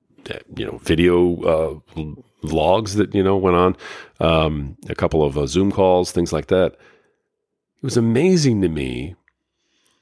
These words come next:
how I allowed myself to shift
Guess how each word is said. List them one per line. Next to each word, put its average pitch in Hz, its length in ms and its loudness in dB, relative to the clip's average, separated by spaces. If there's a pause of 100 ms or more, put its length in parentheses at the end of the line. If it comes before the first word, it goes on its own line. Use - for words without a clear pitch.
(380)
how 104 300 0
I 98 280 0
allowed 95 460 0
myself 107 380 0
to - 80 -6
shift - 460 -4